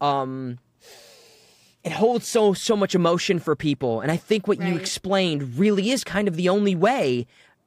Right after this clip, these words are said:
Speaker 1: to each their own, um, to, to take that away, because there is so much that is involved. You can't reduce it to, like, "Oh, it is this. It's, it's, it's, it's this like this." <laughs>
Speaker 2: I think that's, that's also a little bit of a cultural leaning.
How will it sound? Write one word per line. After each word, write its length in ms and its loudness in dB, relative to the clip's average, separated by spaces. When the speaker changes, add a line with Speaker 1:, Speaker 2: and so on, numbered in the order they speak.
Speaker 1:
to 100 -8
each 220 -4
their 140 2
own, 340 2
um, 460 0
to, 240 0
to 200 -4
take 260 -2
that 140 0
away, 460 -2
because 360 0
there 180 2
is 120 2
so 380 -2
much 380 0
that 160 2
is 280 2
involved. 520 4
You 100 -2
can't 280 -2
reduce 560 2
it 200 0
to, 200 -2
like, 300 2
"Oh, 180 4
it 80 -2
is 140 0
this. 300 -4
It's, 280 -2
it's, 260 0
it's, 180 -2
it's 300 -8
this 200 -2
like 140 -2
this." 260 -8
<laughs> 140 -12
Speaker 2:
I 300 -8
think 340 -10
that's, 440 -12
that's 220 -10
also 560 -8
a 40 -10
little 300 -8
bit 220 -10
of 100 -10
a 80 -8
cultural 600 -8
leaning. 480 -10